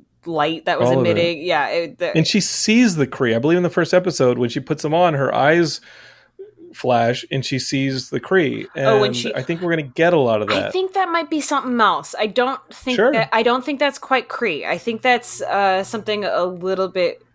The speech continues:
Speaker 1: uh,
Speaker 2: Ancestral?
Speaker 1: Yes.
Speaker 2: Okay, cool. I'm,
Speaker 1: Yeah.
Speaker 2: I'm all for it. I'm,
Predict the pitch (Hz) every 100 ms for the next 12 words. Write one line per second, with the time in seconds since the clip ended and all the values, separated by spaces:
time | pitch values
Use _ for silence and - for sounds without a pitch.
0 | - 120 113 165 180 175 165 165 120 -
1 | 156 202 214 226 - 214 202 - - -
2 | - _ _ _ _ _ - 220 262 -
3 | 208 277 123 143 190 156 240 277 269 247
4 | 208 151 120 - - 202 220